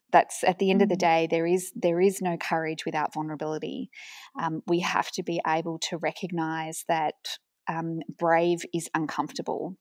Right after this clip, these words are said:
Speaker 2: Mm.
Speaker 1: And often the, you know, often the kind of misconception is that, "Oh, you know, when,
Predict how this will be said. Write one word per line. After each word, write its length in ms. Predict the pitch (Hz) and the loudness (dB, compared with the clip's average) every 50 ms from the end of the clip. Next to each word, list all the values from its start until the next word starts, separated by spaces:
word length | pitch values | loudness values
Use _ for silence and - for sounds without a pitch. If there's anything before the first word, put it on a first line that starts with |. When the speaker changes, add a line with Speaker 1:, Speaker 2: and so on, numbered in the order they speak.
| _ _ _ _ _ - - | _ _ _ _ _ -6 0
Speaker 2:
Mm. 240 | 240 247 247 220 202 | 2 2 2 2 4
Speaker 1:
And 140 | 196 180 - | 4 6 10
often 300 | - 185 190 - 208 202 | 10 10 10 10 4 8
the, 280 | 196 185 175 170 - - - | 8 8 6 6 2 -2 -2
you 140 | - 190 175 | 0 0 2
know, 100 | 165 160 - | 2 4 4
often 340 | 175 175 - 196 180 180 165 | 2 2 2 0 0 2 2
the 180 | 180 175 170 170 | 2 2 0 0
kind 220 | - - 180 170 165 | -2 -2 -2 -2 -2
of 80 | 160 | -2
misconception 760 | 165 170 165 - - - 175 165 - 165 - - - - 170 170 | -2 -4 -4 -4 -4 -6 -6 -4 -4 -6 -6 -4 -4 -4 -2 -2
is 220 | 165 165 165 - | -2 -4 -4 -2
that, 160 | - 160 156 - - - - - - - - - | -2 -2 -2 -2 -6 -16 -16 -16 -14 0 6 8
"Oh, 280 | 185 180 185 185 175 - | 10 10 10 8 6 2
you 100 | 185 190 | 2 0
know, 100 | 180 175 | 0 2
when, 240 | 165 180 185 185 | 2 0 0 -2